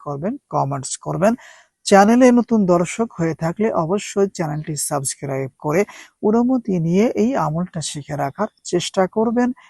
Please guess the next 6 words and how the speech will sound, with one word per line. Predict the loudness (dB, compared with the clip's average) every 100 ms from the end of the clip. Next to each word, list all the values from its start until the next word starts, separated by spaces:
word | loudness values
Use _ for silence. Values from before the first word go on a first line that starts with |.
| _ -2
ইনশাআল্লাহ। | -2 -2 -4 -6 -4 -4 -4 -6 -4 0 2 2 -2 -20 -20 -6
সম্মানিত | 2 6 8 6 4 4 6
দর্শক | 4 2 0
শ্রোতা, | -2 -4 -2 0 0 2
এই | 4 4 4 2
আমলটা | 2 2 0